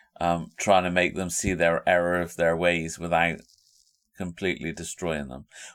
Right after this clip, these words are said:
Would it not be better if they could be turned from their gods to the one true God without destruction?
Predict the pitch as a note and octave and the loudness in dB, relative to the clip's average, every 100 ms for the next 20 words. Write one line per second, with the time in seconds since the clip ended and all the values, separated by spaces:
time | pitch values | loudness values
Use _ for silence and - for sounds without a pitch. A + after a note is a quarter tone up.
0 | - A#2+ C3+ B2+ - A#2+ B2 - - G2 | -4 4 4 4 2 4 4 4 0 2
1 | F2 E2+ - - E2+ E2 - E2 D2+ G2 | 4 4 0 -2 -2 -2 0 -2 -2 -6
2 | E2+ E2+ E2 - F2 D#2 D#2 - - - | -6 -6 -4 -2 0 -2 -6 -14 -20 -20
3 | - _ - - F#2 D#2+ D#2 D#2 - _ | -20 _ -12 2 4 4 2 -12 -16 _
4 | _ _ - - _ _ - F2 F#2 F2 | _ _ -20 -20 _ _ -8 2 4 4
5 | - E2+ D#2+ - - F2+ E2 D#2+ D#2 D2 | 2 0 0 -6 -8 -4 -2 -2 -2 -6
6 | - D#2+ D2 D2 A#1+ - - _ _ _ | -6 -6 -2 -2 -2 -6 -20 _ _ _
7 | _ _ _ _ G#2+ F#2+ F2+ F2 - F2+ | _ _ _ _ 0 4 6 4 -2 -6
8 | - - - - - D2 | -4 -2 -4 -4 -14 -12